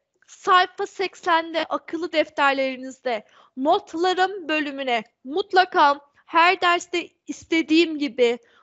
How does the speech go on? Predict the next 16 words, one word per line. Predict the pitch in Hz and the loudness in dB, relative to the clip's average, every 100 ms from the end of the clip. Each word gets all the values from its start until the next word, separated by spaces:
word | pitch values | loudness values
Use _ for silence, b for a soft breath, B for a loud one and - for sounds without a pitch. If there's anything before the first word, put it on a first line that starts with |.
| b | b
notlarıma | 269 311 381 - 349 320 294 269 269 _ _ | -2 0 0 2 0 2 2 2 0 _ _
beş | 254 349 415 - | 2 4 4 2
tane | 381 359 359 | 4 4 2
kendiniz | 359 - 330 330 330 359 370 - - | -4 0 2 2 -2 -6 -6 -8 -2
örnek | 285 311 330 320 | 0 0 -4 -2
yazmanızı | 277 247 247 240 226 233 | 2 2 0 -12 -12 -14
istiyorum. | - - 226 214 208 - _ _ b b b | -16 -10 -10 -10 -14 -20 _ _ b b b
Mutlaka | 311 392 - 339 339 302 254 277 _ _ _ _ - | -4 -2 2 2 2 2 2 0 _ _ _ _ -4
beş | 330 415 - | 0 0 0
tane | 392 339 339 339 | 2 2 0 -6
örnek | 311 285 | -6 -8
istiyorum. | - 254 233 240 | -10 -8 -8 -10
Çoğaltabilirsiniz | - 311 302 330 370 330 359 359 330 320 302 | -2 4 4 2 -2 0 -2 -2 -6 -8 0
de | 330 330 | 0 0
sizlere | - 277 277 254 | -4 0 4 4
kalmış. | 262 226 202 - - | 2 -6 -6 -12 -16